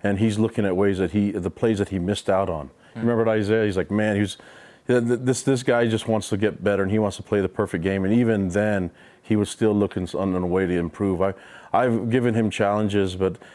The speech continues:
Speaker 1: all I do is plant a seed of a challenge, and this guy goes beyond on, on an improvement. The things that he's done from when I first saw him take the field
Speaker 2: Mm.
Speaker 1: to now, it's unbelievable, you know, and, and, and I see that week to week, and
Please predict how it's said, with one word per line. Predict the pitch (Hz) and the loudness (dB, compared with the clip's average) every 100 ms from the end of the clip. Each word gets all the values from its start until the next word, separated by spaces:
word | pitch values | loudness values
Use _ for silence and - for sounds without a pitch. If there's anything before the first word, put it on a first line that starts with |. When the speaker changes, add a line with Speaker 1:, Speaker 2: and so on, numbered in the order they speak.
| - - | -6 0
Speaker 1:
all | 113 | 2
I | 113 | 2
do | 110 | 2
is | 107 | 0
plant | - 110 101 | -2 -2 -2
a | |
seed | - 107 104 | 0 0 0
of | |
a | 92 | -2
challenge, | - 95 101 92 | -2 -2 0 -2
and | 90 | -2
this | 95 | -2
guy | - 92 | 0 -2
goes | 90 95 90 | 0 -2 -2
beyond | 87 95 90 92 87 | -4 -2 -2 -2 -2
on, | 87 - | -4 -6
on | 87 80 | -6 -6
an | 82 | -6
improvement. | 87 - 104 92 82 - _ - - | -8 -4 -2 -2 -6 -10 _ -20 -8
The | 101 | -2
things | 131 127 | 0 2
that | 110 | 0
he's | 101 85 | 0 -2
done | 87 98 101 | -2 -2 -2
from | - 92 87 82 - | -2 -2 -2 -6 -6
when | 92 90 | -4 -4
I | |
first | 82 - 107 104 | -4 -2 -2 -2
saw | 101 90 | -4 -2
him | 82 | -4
take | - 92 | -6 -8
the | 85 | -8
field | - 92 87 - - - | -4 -2 -2 -4 -14 -14
Speaker 2:
Mm. | 110 98 | -12 -4
Speaker 1:
to | 101 | -2
now, | 95 95 87 | 0 -2 -2
it's | 101 | -2
unbelievable, | 101 85 82 95 92 73 73 | -4 -2 -4 -2 -4 -6 -8
you | 76 | -6
know, | 85 | -6
and, | 87 82 | -6 -6
and, | 82 80 | -8 -6
and | 85 85 82 | -6 -4 -4
I | 90 | -4
see | - 113 | -2 0
that | 101 87 | 0 0
week | 87 101 | -2 -4
to | - | -4
week, | 90 95 104 | -2 -2 -2
and | 95 | -4